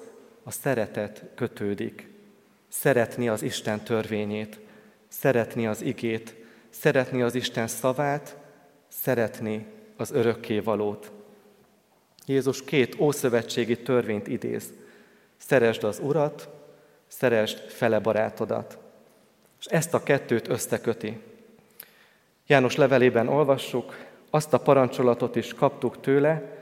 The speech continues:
hogy aki szereti Istent, szeresse testvérét is.” Az Isten és az ember szeretete feltételezik egymást. Ha valaki azt mondja, „Szeretem Istent”,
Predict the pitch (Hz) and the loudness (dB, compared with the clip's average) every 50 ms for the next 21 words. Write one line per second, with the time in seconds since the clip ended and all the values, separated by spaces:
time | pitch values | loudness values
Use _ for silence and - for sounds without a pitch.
0 | - - - - - - _ _ - 127 123 120 113 - - 117 - - - 147 | -20 -20 -20 -20 -20 -20 _ _ -2 0 2 2 2 0 -2 -8 -4 0 0 2
1 | 131 120 110 - 113 113 120 113 - - - 117 110 107 107 107 - - - - | 2 2 0 -2 -4 -4 -4 -6 -6 -4 -2 -2 -2 -2 -4 -8 -14 -20 -20 -20
2 | - - - _ _ _ _ _ _ - - - 131 117 110 104 - - - 107 | -20 -20 -20 _ _ _ _ _ _ -8 -2 0 2 2 2 0 -2 -2 -4 -4
3 | - - 113 - - - - 110 107 101 104 104 101 - - 110 107 - - - | -2 -2 -4 -4 -6 -6 -6 -4 -4 -4 -4 -6 -6 -8 -10 -10 -10 -10 -14 -16
4 | - - _ _ _ _ _ _ _ _ _ _ _ _ _ _ - _ - 120 | -18 -20 _ _ _ _ _ _ _ _ _ _ _ _ _ _ -20 _ -12 -12
5 | 104 - - 143 143 - - - 139 131 127 123 131 - - - - - - - | -10 -6 -4 -4 -4 -4 -4 -2 -2 -2 -2 -4 -8 -10 -14 -20 -20 -20 -20 -20
6 | - _ _ _ _ _ - 113 - - 110 - - - 135 135 131 113 113 110 | -20 _ _ _ _ _ -12 -8 -6 -6 -6 -4 -2 0 0 0 2 2 0 0
7 | 107 - - - 127 120 120 110 - 117 107 - - 107 101 - - 127 113 110 | 0 -2 -2 0 2 2 2 0 -2 -4 -6 -4 -4 -8 -6 -4 -2 -2 -2 -2
8 | - 113 104 101 - 117 104 104 101 107 104 - - 113 104 101 107 107 101 104 | -2 -6 -6 -6 -6 -6 -6 -6 -6 -8 -10 -8 -6 -6 -6 -6 -6 -8 -8 -8
9 | 104 107 - - - - - - _ _ _ _ _ _ _ _ _ _ _ _ | -8 -10 -12 -14 -16 -20 -20 -20 _ _ _ _ _ _ _ _ _ _ _ _
10 | _ _ - - 123 120 143 143 135 123 - - 127 131 139 139 - - 131 123 | _ _ -2 0 4 6 8 8 6 6 2 2 2 2 2 2 0 -2 -2 0
11 | 120 110 113 110 - - 147 123 110 - - 110 110 123 123 117 - - - 147 | 2 2 0 0 2 2 2 4 2 2 0 0 0 0 0 -2 -4 -4 -2 0
12 | 147 151 151 - - | 0 -2 -4 -6 -12